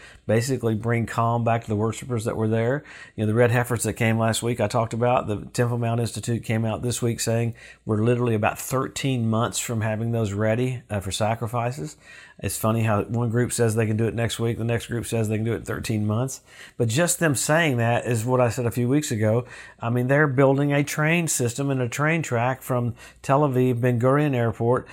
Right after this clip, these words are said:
straight to the Temple Mount so people can come instantly right there to worship. So, man, Jesus is just about to come back. I mean, there's event after event after event after event that is so blatant, it's remarkable.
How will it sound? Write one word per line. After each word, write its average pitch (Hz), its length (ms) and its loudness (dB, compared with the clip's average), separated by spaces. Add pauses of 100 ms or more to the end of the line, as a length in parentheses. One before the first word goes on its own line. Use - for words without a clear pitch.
straight - 600 2
to 135 80 -4
the 127 100 -4
Temple 156 340 2
Mount 120 280 2
so 120 100 -4
people 139 320 0
can 127 120 -8
come 131 240 0
instantly 120 440 -2
right 135 240 2
there 117 160 0
to 120 80 -4
worship. 120 440 0
So, 113 280 0 (340)
man, 139 280 0
Jesus 120 520 -2
is 95 100 -2
just 117 220 -2
about 98 240 -2
to 90 80 -6
come 90 240 -4
back. 82 300 -4
I 110 80 -2
mean, 120 160 0
there's 101 240 -2
event 127 400 -2
after 101 220 -4
event 120 360 -2
after 104 240 -6
event 113 300 0
after 101 240 -4
event 117 320 -2 (280)
that 104 140 -4
is 104 100 0
so 135 360 0
blatant, 117 560 0
it's 107 200 -4
remarkable. 101 920 -2